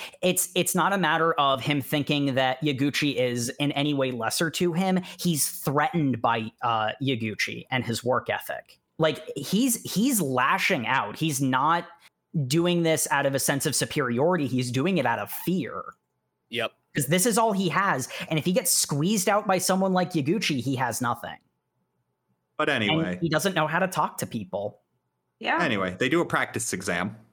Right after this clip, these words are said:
Speaker 2: Oh,
Speaker 3: Uh,
Speaker 2: it's important to note that Yaguchi is like, "Man, uh, I think I'm starting to understand Yuka a little better after that, like, real heart-to-heart we had. It, it seemed like, uh, we've got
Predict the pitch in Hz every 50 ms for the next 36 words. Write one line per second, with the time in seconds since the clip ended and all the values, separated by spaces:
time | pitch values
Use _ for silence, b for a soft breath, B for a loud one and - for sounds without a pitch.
0 | _ _ _ _ _ B B B B B B - 151 127 113 - - - - -
1 | - 165 151 143 175 185 165 170 160 156 143 139 131 131 - - 120 131 127 123
2 | - - - 131 131 117 135 135 123 - - 139 131 131 107 123 113 - 131 120
3 | 113 110 110 110 - - B B B B B B 113 123 127 123 120 117 110 104
4 | - - - - - 123 123 120 113 107 B B B _ B B B B B B
5 | B 127 123 175 220 240 254 226 185 - - 175 170 160 143 143 147 156 151 -
6 | - - 156 147 131 110 104 127 165 170 170 131 98 101 98 95 104 101 101 98
7 | 101 110 110 110 113 110 110 110 110 110 - - 135 127 117 110 127 113 113 113
8 | - 98 120 110 104 - 113 123 131 131 123 - 143 147 143 - - - 123 139
9 | - - 120 113 95 - 104 104 101 101 107 107 _ - - 131 123 120 - -
10 | 185 190 208 202 175 165 151 143 131 123 113 - - 131 120 117 117 110 B B
11 | B B B - 135 123 117 143 135 131 131 127